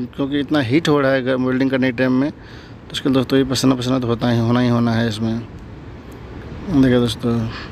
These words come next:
अभी कुछ बोल रहे थे कि पावर कम करना, ज़्यादा करना, कुछ बोल रहे थे पार्टी वो, तो हेल्पर को जो बोल रहे थे, helper अपना पावर कम, ज़्यादा power हो जाएगा।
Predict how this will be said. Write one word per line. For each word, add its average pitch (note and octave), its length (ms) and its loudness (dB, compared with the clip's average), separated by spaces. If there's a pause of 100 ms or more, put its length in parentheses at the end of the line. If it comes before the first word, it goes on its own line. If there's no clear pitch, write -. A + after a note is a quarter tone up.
(380)
अभी C#3 140 6
कुछ - 420 -2
बोल C3+ 220 4
रहे D3 180 2
थे D3 80 -2
कि C#3 60 -6
पावर C#3 220 2
कम C#3 160 0
करना, C3 240 2
ज़्यादा B2+ 200 4
करना, B2 180 0
कुछ A#2+ 100 -2
बोल B2 200 2
रहे A#2 120 2
थे B2+ 40 2
पार्टी A#2 240 0
वो, B2 200 0 (840)
तो B2 100 2
हेल्पर B2 320 0
को C3+ 100 0
जो C3+ 120 2
बोल C3 140 2
रहे C3 100 0
थे, B2 40 4
helper B2 180 2
अपना B2+ 240 2
पावर B2 340 -2
कम, B2 160 -2
ज़्यादा B2 200 4
power B2+ 180 4
हो A#2+ 120 4
जाएगा। B2 300 2